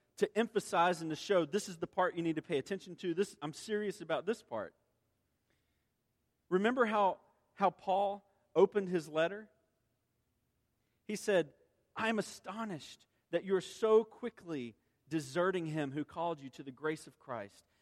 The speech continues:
and turning to a different gospel." That's from the first chapter. He's writing in all caps. And you never write an entire letter in all caps unless you're a sociopath.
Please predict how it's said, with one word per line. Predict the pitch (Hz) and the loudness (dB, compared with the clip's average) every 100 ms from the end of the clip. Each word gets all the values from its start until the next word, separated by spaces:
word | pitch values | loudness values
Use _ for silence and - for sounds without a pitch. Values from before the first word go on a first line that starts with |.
| _ _ | _ _
and | 151 | -10
turning | - - 202 202 170 | -10 -10 -6 -6 -8
to | - 156 | -6 -6
a | |
different | 135 147 - 123 | -4 -6 -6 -8
gospel." | 135 143 - 113 | -4 -4 -6 -18
That's | 104 127 - | -10 -10 -10
from | 143 | -20
the | |
first | 131 147 139 | -10 -10 -10
chapter. | - 147 _ - _ _ _ _ _ _ _ _ _ _ _ _ _ _ | -14 -14 _ -20 _ _ _ _ _ _ _ _ _ _ _ _ _ _
He's | 202 170 | -4 0
writing | 175 208 233 214 | 2 4 2 0
in | 202 | 0
all | 185 185 | 4 4
caps. | 185 208 208 170 - - - _ _ _ _ _ _ - | 2 -4 -4 -4 -10 -20 -20 _ _ _ _ _ _ -6
And | 170 | -2
you | 185 | 0
never | 269 277 | 0 4
write | 214 196 | 8 8
an | 175 | 6
entire | 165 156 185 202 | 0 -2 -2 0
letter | 165 147 135 | 2 2 2
in | 131 | -2
all | 120 | -4
caps | 117 117 117 - - | -4 -4 -4 -6 -16
unless | 131 139 139 | -8 -6 -6
you're | 127 | -12
a | |
sociopath. | 120 151 139 110 104 104 127 | -8 -8 -8 -14 -12 -12 -12